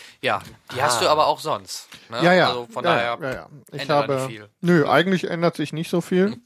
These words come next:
Speaker 2: Nur sympathischer diesmal.
Speaker 1: Sind andere
Speaker 3: Ja, ja.
Speaker 1: Stimmen.
Speaker 3: Ja.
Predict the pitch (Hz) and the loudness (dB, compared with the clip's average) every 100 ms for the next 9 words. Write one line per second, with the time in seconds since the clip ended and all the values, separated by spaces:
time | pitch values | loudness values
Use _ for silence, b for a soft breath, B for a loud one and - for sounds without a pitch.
0 | 123 120 120 107 110 107 101 98 98 98 | -10 -8 -8 -4 -4 -4 -10 -12 -14 -12
1 | 131 135 139 127 120 117 139 147 - 123 | -8 -2 2 4 4 2 0 -8 -10 -14
2 | - 139 120 | -12 -12 -10